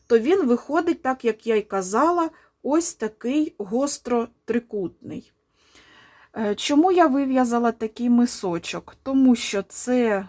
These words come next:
шкарпетки на розмір сорок один. Для... я гадаю, що вони будуть для моєї донечки, е, бо в неї, е, довга ніжка, але вузенька. І такий мисочок,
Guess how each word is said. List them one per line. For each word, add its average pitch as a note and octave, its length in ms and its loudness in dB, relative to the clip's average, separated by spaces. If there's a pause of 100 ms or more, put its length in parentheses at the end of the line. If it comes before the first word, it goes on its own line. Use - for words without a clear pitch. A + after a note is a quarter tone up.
(100)
шкарпетки C4+ 1000 -4
на D4+ 200 4
розмір A3+ 480 -2
сорок D#4 440 0
один. G#3+ 600 -4
Для... B3+ 320 4 (440)
я C#4 460 4
гадаю, A#3+ 560 0
що A3 240 -4
вони A#3+ 260 2
будуть B3+ 380 -2
для A#3 320 2
моєї A#3 520 0
донечки, G3+ 840 -4 (680)
е, A3 140 0
бо G#3+ 180 0
в B3+ 60 2
неї, C4+ 540 2
е, A#3 440 -2
довга D#4 560 2
ніжка, C4 720 0 (400)
але B3 480 2
вузенька. A3+ 960 0 (520)
І D4+ 240 2
такий C#4+ 460 -2
мисочок, B3+ 960 2